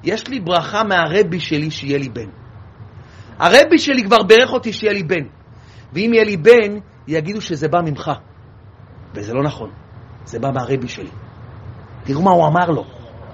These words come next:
רבי מרדכי מצ'רנוביל, זה לא אדם עם גאווה כמונו. הוא מיד חייך ואמר לכל החסידים, "זה נקרא אמונת צדיקים באמת." הוא אומר לו, "זה אמונת חכמים", אמר להם רבי מרדכי מצ'רנוביל.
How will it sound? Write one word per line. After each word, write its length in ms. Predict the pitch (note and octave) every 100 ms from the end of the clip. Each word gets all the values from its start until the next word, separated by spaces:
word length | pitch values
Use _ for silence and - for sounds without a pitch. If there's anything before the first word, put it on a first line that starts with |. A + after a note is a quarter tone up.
| - - - - - -
רבי 180 | A3+
מרדכי 460 | C4+ F4+ F4+ - D#4+
מצ'רנוביל, 840 | D4+ - F4+ F4+ E4+ C#4+ D4 D4 B3+ _ _ -
זה 180 | B2+
לא 600 | G3+ D4+ D4 C4+ B3 A3+
אדם 220 | G#3 G#3+ G#3
עם 120 | G3+
גאווה 600 | F#3 F#3+ F3+ G3 F#3 E3+
כמונו. 480 | E3+ F#3+ G3 F3+ D3+ - - - - - - - - - - - -
הוא 100 | B2
מיד 300 | C#3+ F3+ -
חייך 500 | D3+ D#3+ D#3 - - - -
ואמר 260 | C3 D3+
לכל 240 | D3+ D3 D#3+
החסידים, 580 | C#3+ C3+ B2+ C3 D3 A2 - - -
"זה 200 | - D#3
נקרא 300 | D3 D3 C#3+ C3+
אמונת 300 | B2 B2+ C3
צדיקים 440 | A#2 A2+ - A2+
באמת." 380 | G2 F#2 F#2+ - - -
הוא 80 | - - _ _ - _ _ _ _ _ _ - -
אומר 140 | D3+
לו, 100 | D3+
"זה 160 | C3 C#3
אמונת 320 | C3 B2 A#2
חכמים", 400 | - - A2 A#2
אמר 160 | A2 G#2+
להם 180 | G#2+ G#2
רבי 120 | A2
מרדכי 320 | A2+ A2+ A2
מצ'רנוביל. 500 | G#2 G#2 A2 G#2+ G2